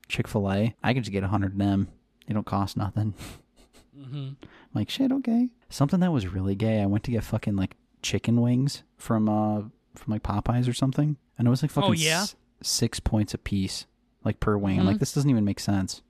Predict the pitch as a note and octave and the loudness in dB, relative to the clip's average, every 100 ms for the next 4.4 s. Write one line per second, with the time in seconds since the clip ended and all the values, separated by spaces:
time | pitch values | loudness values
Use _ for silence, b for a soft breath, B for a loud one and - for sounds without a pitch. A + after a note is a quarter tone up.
0 | - D#3+ D#3+ F3 E3+ _ _ C#3 E3 D#3 | -4 0 0 0 -4 _ _ -8 -6 -4
1 | D3+ D#3 C#3+ D#3+ C3+ - C#3+ C#3+ C3+ C3+ | -6 -8 -12 -14 -16 -16 -14 -12 -12 -4
2 | G#2+ G#2 A2 A2+ - G#2 G2+ G2+ G2+ G#2 | 0 2 2 0 2 2 2 2 2 4
3 | G2+ C#3+ B B - G#2 F#2+ F#2+ A#3 A#3+ | 2 -2 B B -2 0 2 0 2 4
4 | A3+ G#3+ F3 | 4 2 0